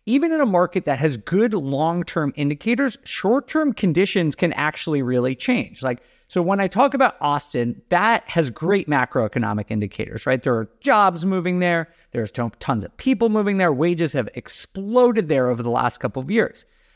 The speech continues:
But when you look at the housing market conditions there right now, they're not very good. Prices are dropping really quickly. Inventory is skyrocketing. Rent is falling.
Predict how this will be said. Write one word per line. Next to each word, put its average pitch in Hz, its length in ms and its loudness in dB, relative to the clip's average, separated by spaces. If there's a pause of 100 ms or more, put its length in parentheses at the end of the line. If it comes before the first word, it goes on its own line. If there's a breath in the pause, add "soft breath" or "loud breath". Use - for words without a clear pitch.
But 208 120 4
when 220 180 2
you 214 140 2
look 214 240 2
at 262 80 -2
the - 60 -4
housing 247 500 0
market 139 340 0
conditions 117 520 0
there 113 180 0
right 156 360 0
now, 156 580 0 (260 loud breath)
they're 247 180 4
not 202 480 2
very 190 320 0
good. 254 300 2
Prices 202 500 0
are 175 80 2
dropping 170 560 0
really 131 260 0
quickly. 240 720 -2
Inventory 156 600 0
is 117 100 -8
skyrocketing. 214 1000 0
Rent 160 300 0
is 117 160 -4
falling. 202 560 0